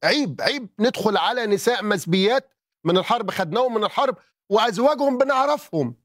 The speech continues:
ولهم أزواج، عيب، عيب. نبي الإسلام قال لهم إيه؟ لأ، خد نص قرآني.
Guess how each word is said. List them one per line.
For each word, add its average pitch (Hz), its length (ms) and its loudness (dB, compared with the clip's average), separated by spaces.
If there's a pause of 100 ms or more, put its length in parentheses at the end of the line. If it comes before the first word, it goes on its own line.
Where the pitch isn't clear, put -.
(240)
ولهم 277 360 2
أزواج، 220 480 0
عيب، 180 300 -2
عيب. 165 340 -2 (600)
نبي 165 200 0
الإسلام 196 440 -2
قال 180 140 -2
لهم 190 180 0
إيه؟ 170 120 -2 (100)
لأ، 160 680 0 (840)
خد 180 220 0
نص 208 380 0
قرآني. 202 680 0